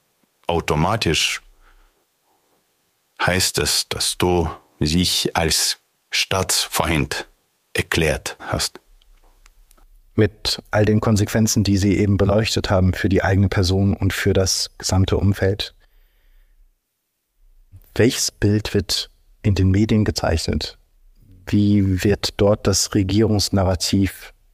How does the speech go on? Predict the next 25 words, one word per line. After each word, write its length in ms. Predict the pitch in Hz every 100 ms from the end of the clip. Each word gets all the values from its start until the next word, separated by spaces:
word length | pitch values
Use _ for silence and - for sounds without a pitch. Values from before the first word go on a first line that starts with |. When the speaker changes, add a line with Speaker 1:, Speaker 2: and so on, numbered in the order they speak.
| _ _
Speaker 2:
unterstützt, 960 | - 101 98 - - 113 - - - - _
propagiert? 760 | - - 95 92 101 104 - - _ _ _ _ _ -
Der 80 | 92
Blick 280 | 101 110
in 100 | -
den 120 | 104 92
Westen, 460 | 107 - - 98
der 80 | 92
Bl-, 180 | 85 98 -
Blick 240 | - 98 -
in 100 | 98
die 100 | 95
Ukraine. 540 | - 87 101 95 85 - _ _ _ _ _ _ _ _ _ _ _ _
Speaker 1:
Es 240 | 117 - - _ -
hat, 300 | - 120 - - _
glaube 340 | - 107 104
ich, 200 | 107 -
vor 440 | - - 117 131 127
dem 200 | 127 107
Krieg 380 | 120 127 - 113
angefangen, 840 | 120 110 - 107 104 104 104 92
dass 420 | 87 87 - - -
alle 340 | 104 95 92
sind 320 | 85 90 85
gegen 420 | 92 82 82 80